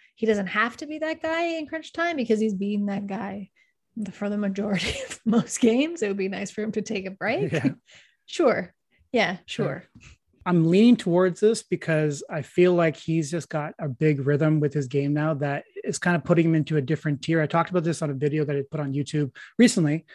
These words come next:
Speaker 2: It says how he's so composed when it comes to, uh, double teams and how he's even scoring through
Speaker 1: Mm-hmm.
Speaker 2: them nowadays because of how experienced he is and how much he's seen over the past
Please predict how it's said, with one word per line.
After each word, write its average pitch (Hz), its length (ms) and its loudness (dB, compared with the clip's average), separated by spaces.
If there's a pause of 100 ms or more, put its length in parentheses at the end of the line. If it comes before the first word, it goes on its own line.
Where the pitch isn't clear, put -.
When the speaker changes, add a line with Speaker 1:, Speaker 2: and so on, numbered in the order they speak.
(320)
Speaker 2:
It 180 100 2
says 180 220 2
how 202 320 6
he's 180 320 0
so 196 160 -4
composed 180 400 -4
when 156 80 -4
it 147 60 -6
comes 156 260 -4
to, 156 400 -4 (100)
uh, 143 80 -10
double 160 280 -2
teams 160 400 -4
and 143 100 -8
how 151 160 -4
he's 156 160 -6 (140)
even 175 180 -4
scoring - 420 4
through 160 120 4
Speaker 1:
Mm-hmm. 147 40 4
Speaker 2:
them 143 120 2
nowadays 139 540 -4 (420)
because 156 420 4
of 156 140 0
how 170 260 2
experienced 175 560 4
he 147 160 -2
is 147 160 0
and 139 80 -4
how 165 80 -4
much 185 140 -4
he's 175 200 -4
seen 180 220 0
over 147 140 0
the 135 100 -2
past - 460 -4